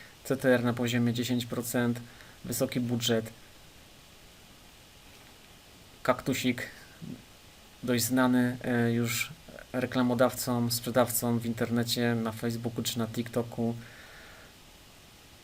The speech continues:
Tu poza reakcjami możemy również filtrować Reach.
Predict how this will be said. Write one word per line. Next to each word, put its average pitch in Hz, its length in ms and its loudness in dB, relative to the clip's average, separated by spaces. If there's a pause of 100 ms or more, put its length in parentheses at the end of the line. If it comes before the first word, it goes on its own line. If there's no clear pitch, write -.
(880)
Tu 123 100 -4
poza 123 540 4 (2000)
reakcjami 131 640 2
możemy 123 360 2
również 120 320 0
filtrować 123 760 2 (1000)
Reach. 127 460 0